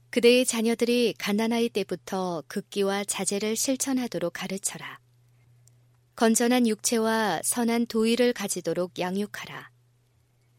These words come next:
하나님께서는 우리가 단순히 현세에 만족하려고 살기를 계획하시지 않으시고, 근본적인 선을 위하여 살도록 계획하신다는 진리를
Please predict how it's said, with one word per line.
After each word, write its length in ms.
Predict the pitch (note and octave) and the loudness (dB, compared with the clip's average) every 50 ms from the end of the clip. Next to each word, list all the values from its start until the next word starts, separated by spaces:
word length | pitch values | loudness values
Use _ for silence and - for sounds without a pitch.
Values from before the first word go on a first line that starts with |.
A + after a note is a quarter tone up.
| _ _ | _ _
하나님께서는 920 | - C#4 C4+ C#4 C#4 C4+ C4+ - B3+ - - A#3 A3+ B3+ C4+ C4 A3 E3 - - | -2 2 4 4 4 4 4 2 2 2 2 2 2 4 4 2 2 0 -2 -2
우리가 300 | G3 F#3+ G#3+ G3+ A#3 B3 | -2 0 0 0 0 -2
단순히 520 | - - A3 G#3+ G#3 - A#3+ A#3 B3 C4 | -2 -2 -2 -2 -2 0 0 2 2 2
현세에 460 | C4 C#4 D4 C#4 C4+ - C#4 C4 B3+ B3 | 0 0 -2 -2 -2 0 0 2 2 2
만족하려고 720 | G#3+ F3 F3+ F#3 - A3 - - A3+ G#3 G3+ G3+ - G#3 | 0 -2 -2 -4 -4 -6 -8 -6 -6 -6 -6 -4 -4 -4
살기를 560 | G#3+ - A#3+ A3+ G#3+ - A3 G3+ G#3 G#3 G#3 G3+ | -4 -4 -4 -4 -4 -2 -4 -2 -2 -2 -4 -4
계획하시지 760 | - - F#3 F#3 G3 G3+ - - G#3+ G3+ - F#3+ E3+ - F#3 | -4 -4 -4 -2 -4 -4 -6 -4 -2 -2 -2 -2 -2 -2 -2
않으시고, 680 | E3 E3 F3 F3 F#3 - - - - E3 D#3+ D3+ C3+ - _ _ _ _ _ _ _ | -2 -4 -4 -4 -4 -4 -4 -4 -4 -2 -2 -2 -4 -6 _ _ _ _ _ _ _
근본적인 800 | - - G#3+ G3+ G3 - A3 A3 A3 - G#3+ G3+ G3+ A3+ A3 A3+ | -4 0 0 0 2 2 2 2 2 2 0 0 0 0 0 0
선을 400 | A#3 - - C4 B3+ B3+ B3+ A#3+ | 0 -2 0 0 0 2 0 0
위하여 360 | - F#3+ G3 G3 F#3+ F#3+ G3 G3 | -2 -4 -4 -2 -4 -4 -4 -4
살도록 520 | - - G#3 F#3 E3+ F3+ E3+ F#3 F#3+ G3 | -6 -6 -6 -6 -4 -4 -2 -2 -4 -6
계획하신다는 920 | - - F#3+ F#3 F#3+ G3+ - - G#3+ - - A3+ G#3+ G#3 G3 F#3+ G3 G3 G3 | -6 -6 -4 -4 -4 -6 -6 -4 -2 -2 -2 -2 -2 -4 -4 -4 -4 -4 -4
진리를 520 | - - F#3 E3 E3+ E3 E3+ E3+ D#3+ D3+ | -4 -4 -4 -4 -4 -4 -4 -4 -4 -6